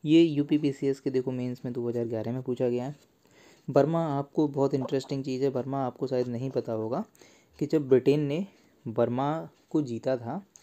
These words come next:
तो उसके बाद में उसको इंडिया का पार्ट बना दिया था, ठीक है। और बहुत, बहुत पुरानी बात नहीं है कि दो तीन सौ साल पुरानी बात हो,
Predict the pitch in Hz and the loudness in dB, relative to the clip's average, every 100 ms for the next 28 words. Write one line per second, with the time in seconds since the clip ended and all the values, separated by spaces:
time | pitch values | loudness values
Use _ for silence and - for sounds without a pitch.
0 | - - - - 156 - 156 131 135 151 | -20 -20 -20 -10 -8 -6 -6 -4 -4 -6
1 | 143 - 196 - _ _ _ _ 160 151 | -6 -2 -2 -4 _ _ _ _ -2 2
2 | 156 180 180 - 135 135 120 104 98 107 | 2 0 -6 0 2 4 2 -4 -8 -12
3 | 107 107 107 _ _ _ _ - - - | -12 -14 -18 _ _ _ _ -20 -20 -20
4 | _ _ - _ - - _ _ - - | _ _ -20 _ -20 -20 _ _ -20 -20
5 | - 156 151 131 _ _ _ _ _ _ | -10 -6 -4 -6 _ _ _ _ _ _
6 | _ - _ - - _ _ - - - | _ -20 _ -20 -20 _ _ -20 -20 -20
7 | - - _ _ 143 147 170 175 - _ | -20 -20 _ _ 0 4 4 2 -6 _
8 | _ _ _ _ _ 147 _ 147 139 156 | _ _ _ _ _ -20 _ -2 4 6
9 | 185 - - - _ _ _ _ _ _ | 4 0 -20 -20 _ _ _ _ _ _
10 | - 123 175 160 147 147 151 143 147 147 | -2 2 2 4 4 4 2 2 -2 -6
11 | 170 160 143 143 143 139 143 135 135 131 | -4 -6 -6 -4 -4 -2 0 0 0 -2
12 | 127 120 117 - | -2 -4 -4 -4